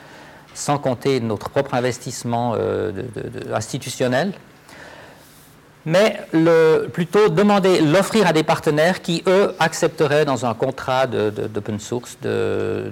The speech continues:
de, de faire bénéficier les autres à leur tour de, des modifications qui auraient été apportées. Enfin,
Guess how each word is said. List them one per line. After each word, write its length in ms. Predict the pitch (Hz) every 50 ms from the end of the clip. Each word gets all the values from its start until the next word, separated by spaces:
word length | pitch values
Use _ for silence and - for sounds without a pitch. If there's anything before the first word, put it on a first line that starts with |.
| 107 113
de, 120 | 117 113 - - - - 127 131 120
de 80 | 120
faire 180 | - - 131 117
bénéficier 500 | 131 151 151 147 - 165 143 - - 147
les 200 | 131 120 117 117
autres 300 | 131 143 156 - - - -
à 80 | 135
leur 220 | 123 123 117 123 -
tour 340 | - 120 120 123 131 139 139 -
de, 500 | 120 107 113 117 117 113 110 104 104 107
des 120 | 101 113 107
modifications 640 | 110 117 113 117 120 - 117 120 113 - - 127 127
qui 140 | - -
auraient 160 | 117 - - 117
été 120 | - -
apportées. 360 | - - 117 - - - - - - - _ _ - - - - - - - - - - - - - - -
Enfin, 480 | - 180 175 - - 233 233 220 -